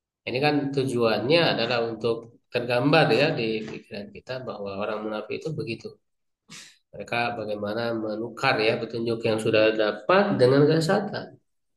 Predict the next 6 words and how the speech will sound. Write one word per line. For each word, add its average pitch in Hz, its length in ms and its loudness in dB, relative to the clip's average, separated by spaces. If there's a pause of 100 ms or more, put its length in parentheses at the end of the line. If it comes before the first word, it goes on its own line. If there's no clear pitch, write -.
(680)
Bukannya 143 440 4
untung 165 640 4
malah 139 400 -2 (760)
buntung 135 480 0 (200)
gitu 98 100 -12 (120)
ya. 98 60 -16